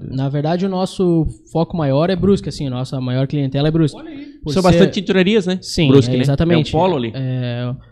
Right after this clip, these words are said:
Speaker 1: ó, todas as grandes ali, a maioria das grandes a gente atende. Aí atendemos também Gaspar,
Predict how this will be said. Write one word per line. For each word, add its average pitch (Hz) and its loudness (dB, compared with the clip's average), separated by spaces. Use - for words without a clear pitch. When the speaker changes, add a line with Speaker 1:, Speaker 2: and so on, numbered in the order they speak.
Speaker 1:
ó, 123 -4
todas 151 2
as 160 4
grandes 160 2
ali, 147 4
a 160 2
maioria 151 4
das 156 2
grandes 147 -2
a 170 -2
gente 156 -4
atende. 175 -4
Aí 165 -4
atendemos 165 0
também 156 0
Gaspar, 165 -2